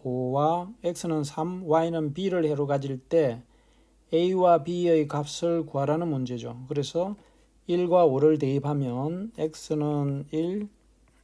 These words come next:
Y는 오를 삼 X 마이너스 Ay는 팔에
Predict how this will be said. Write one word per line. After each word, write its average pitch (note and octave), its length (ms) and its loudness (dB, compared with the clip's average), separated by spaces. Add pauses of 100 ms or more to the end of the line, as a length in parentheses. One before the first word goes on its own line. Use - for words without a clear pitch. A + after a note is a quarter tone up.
(300)
Y는 D3+ 720 0
오를 C#3+ 580 0 (2000)
삼 E3 360 -4
X E3+ 340 -6 (160)
마이너스 D3 680 -2
Ay는 D3 1200 0
팔에 D#3+ 440 -2